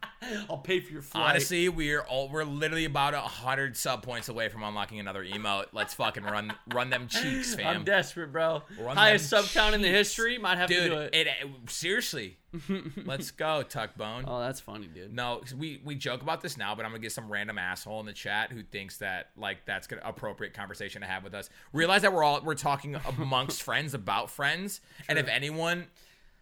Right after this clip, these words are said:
Speaker 1: If you wanna come into my chat and drop a hundred gifted subs, I'll think about it.
Speaker 2: Dude, mm, I just,
Speaker 1: Psych!
Speaker 2: I just,
Speaker 1: Thanks for the
Speaker 2: like,
Speaker 1: gifted
Speaker 2: bro,
Speaker 1: subs.
Speaker 2: I, dude, there's just, like, some weird sense of entitlement that happens sometimes
Speaker 1: Yeah.
Speaker 2: when money's involved,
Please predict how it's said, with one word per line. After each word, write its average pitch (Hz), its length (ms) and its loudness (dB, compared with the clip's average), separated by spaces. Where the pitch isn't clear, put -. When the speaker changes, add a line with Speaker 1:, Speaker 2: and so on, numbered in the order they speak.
Speaker 1:
If - 40 -20
you 247 80 -2
wanna 269 120 2
come 240 120 4
into 214 140 2
my 190 140 8
chat 202 260 6
and - 80 2
drop 156 180 4
a 147 60 -6
hundred 151 220 -2
gifted 143 260 -8
subs, 135 280 -4
I'll 156 120 -6
think 135 160 -12
about 120 200 -10
it. 123 140 -12
Speaker 2:
Dude, 147 460 -8
mm, 139 540 -12
I 147 120 6
just, 185 180 2
Speaker 1:
Psych! 339 380 12
Speaker 2:
I 180 180 6
just, 285 160 -2
Speaker 1:
Thanks 190 160 4
for 156 60 8
the 135 60 8
Speaker 2:
like, - 80 -2
Speaker 1:
gifted 180 260 0
Speaker 2:
bro, 120 80 2
Speaker 1:
subs. 135 480 4
Speaker 2:
I, 101 280 0
dude, 110 340 -4
there's 113 180 -4
just, 127 160 -8
like, 113 160 -4
some 110 240 -10
weird 104 240 -8
sense 107 160 -12
of 98 80 -14
entitlement 95 520 -10
that 104 140 -8
happens 95 320 -10
sometimes 90 520 -12
Speaker 1:
Yeah. 120 220 -8
Speaker 2:
when 101 160 -6
money's 92 300 -10
involved, 92 420 -8